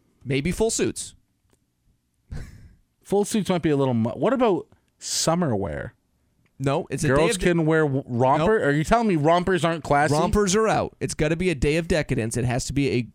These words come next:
Speaker 1: it's gotta be a day of decadence. It's decadent.
Speaker 2: A day of decadence.
Speaker 1: That's the one thing I'm gonna say. Do we have a greeting for Decaday?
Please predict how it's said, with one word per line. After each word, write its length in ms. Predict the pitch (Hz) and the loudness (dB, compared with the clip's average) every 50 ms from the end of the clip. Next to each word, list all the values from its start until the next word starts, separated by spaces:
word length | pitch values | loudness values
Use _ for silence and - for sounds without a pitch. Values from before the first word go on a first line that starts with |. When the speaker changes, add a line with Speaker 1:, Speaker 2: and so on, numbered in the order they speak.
| - | -12
Speaker 1:
it's 220 | - 113 123 - - | -10 -10 -10 -10 -8
gotta 140 | - 135 127 | -8 -6 -4
be 100 | 139 135 | -2 -4
a 60 | 127 | -4
day 200 | 117 117 120 120 | -2 -2 -2 -2
of 80 | 131 123 | -2 -2
decadence. 540 | 214 226 233 - - - - - - - _ _ - | -2 -2 -2 -2 -6 -6 -8 -14 -20 -20 _ _ -20
It's 100 | 147 - | -10 -4
decadent. 340 | - 240 - - 127 123 113 | -4 -4 -2 -2 -4 -4 -4
Speaker 2:
A 20 | |
day 360 | 104 98 98 120 127 127 127 | -6 -6 -4 -2 0 0 0
of 140 | 120 104 95 | -2 -2 -4
decadence. 460 | 92 131 127 135 110 107 101 98 95 | -4 -2 -2 -2 -2 -2 -4 -4 -4
Speaker 1:
That's 260 | - 147 156 160 - - | -2 -2 -2 0 0 2
the 120 | 240 220 | 2 2
one 240 | 202 190 185 190 180 | 2 2 0 0 0
thing 180 | - 185 170 | -2 -2 0
I'm 60 | 170 160 | 0 -2
gonna 160 | 160 156 143 | -2 -2 -4
say. 260 | - - 98 67 - - _ _ _ _ _ _ _ _ _ _ _ _ | -4 -6 -8 -8 -10 -14 _ _ _ _ _ _ _ _ _ _ _ _
Do 100 | - 156 | -2 0
we 100 | 170 170 | 2 2
have 140 | 180 180 170 | 2 0 0
a 40 | 170 | 0
greeting 400 | 147 147 170 190 185 160 131 110 | 0 0 0 0 0 -2 -4 -4
for 160 | - - 123 | -4 -6 -6
Decaday? 460 | 107 123 107 - 110 - - - - | -4 -6 -8 -8 -10 -12 -12 -14 -16